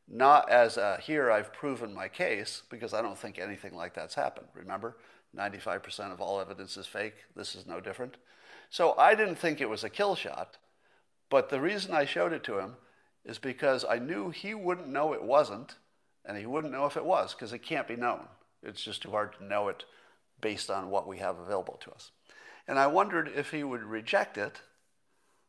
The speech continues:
or would he say, "Okay, this does not prove fraud," and I would agree with that, "but it certainly tells us we should look into it."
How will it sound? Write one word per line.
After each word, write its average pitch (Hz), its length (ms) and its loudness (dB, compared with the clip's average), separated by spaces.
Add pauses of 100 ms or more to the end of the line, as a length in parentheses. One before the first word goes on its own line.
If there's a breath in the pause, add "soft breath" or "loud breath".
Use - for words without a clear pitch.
or 131 200 4
would 131 200 0
he 135 140 -4
say, 127 440 4 (440 loud breath)
"Okay, 110 420 0
this 117 220 -6
does 110 220 -6
not - 380 0
prove 220 680 -6 (140)
fraud," 98 420 0
and 98 320 -10
I 98 160 2
would 117 180 -2
agree 110 280 -10
with 92 160 -10
that, - 260 -8 (1040)
"but - 540 8
it 101 160 -4
certainly 165 540 2
tells 135 300 2
us 123 220 -4
we 113 140 -6
should 104 180 -8
look 101 220 -8
into 98 260 -12
it." - 220 -20